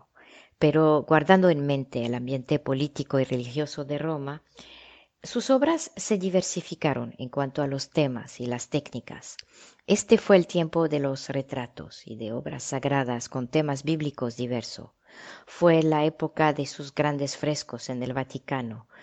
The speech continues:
como los famosos cuartos Rafaelo, donde pintó la Escuela de Atenas, Parnassus y La Disputa, sus obras más conocidas y más aclamadas.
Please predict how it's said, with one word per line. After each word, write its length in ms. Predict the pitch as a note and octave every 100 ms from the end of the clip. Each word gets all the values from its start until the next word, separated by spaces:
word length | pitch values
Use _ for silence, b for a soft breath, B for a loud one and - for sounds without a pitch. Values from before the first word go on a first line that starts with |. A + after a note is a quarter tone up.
| B _
como 280 | D#3+ D3+ D3
los 160 | D3
famosos 500 | - D3 F3+ - E3+
cuartos 680 | - E3+ D#3+ - A2+ A2+ -
Rafaelo, 720 | B2 B2+ - C#3 D3+ A#2+ B2 B B B B
donde 320 | C#3+ C#3+ C#3 C#3
pintó 500 | C#3+ C3+ D3+ D3 C#3+
la 180 | C3
Escuela 480 | B2+ - - C3 C3
de 120 | C3
Atenas, 680 | C3+ - D3+ C#3 C3+ B2 -
Parnassus 760 | - C3+ C#3+ D3+ C#3 - A#2 -
y 60 | B2
La 100 | B2
Disputa, 680 | C3 - C#3+ C#3 A#2 A#2 _ B B B -
sus 240 | E3 D#3+
obras 340 | D#3+ D#3 C#3+
más 220 | D3+ C#3+ -
conocidas 720 | C#3 B2+ - C#3 C3 A2+ -
y 60 | A#2
más 300 | B2 B2 -
aclamadas. 880 | A#2 - A#2 A#2+ B2 A2 - -